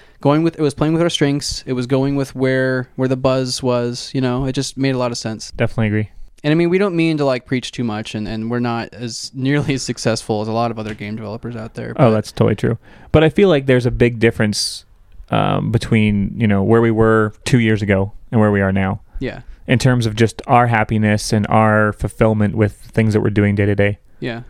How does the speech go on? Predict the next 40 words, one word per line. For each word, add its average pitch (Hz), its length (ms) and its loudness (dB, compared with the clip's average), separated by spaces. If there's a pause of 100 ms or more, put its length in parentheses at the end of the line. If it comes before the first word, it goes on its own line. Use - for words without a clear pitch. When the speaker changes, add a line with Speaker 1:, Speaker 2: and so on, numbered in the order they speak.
(120)
Speaker 1:
And 147 120 0
we 165 80 2
get 185 100 0
a - 20 0
lot 165 120 0
of - 80 -8
people, 135 300 -2
like, 120 180 -2
emailing 120 360 0
us 110 220 -4
and, 107 220 -4
and 101 200 -8
asking 107 300 -8
on 107 80 -6
Twitter 107 220 -8
and 104 120 -8
stuff - 260 -12
is 113 100 -12
like, 98 220 -10
"Hey, 123 260 -6
you 104 180 -10
know, 104 240 -10 (400)
we're 123 140 -2
trying 113 340 -2
to 104 360 -4 (220)
launch 113 280 -8
our 107 180 -4
indie 110 240 -8
startup. 107 440 -10
Do 107 80 -10
you - 20 -8
have 107 120 -12
any 110 240 -10
advice?" 107 420 -10
and 110 100 -10
that 104 60 -10
kind 110 120 -10
of 107 80 -10
thing. 113 240 -10
And 110 220 -10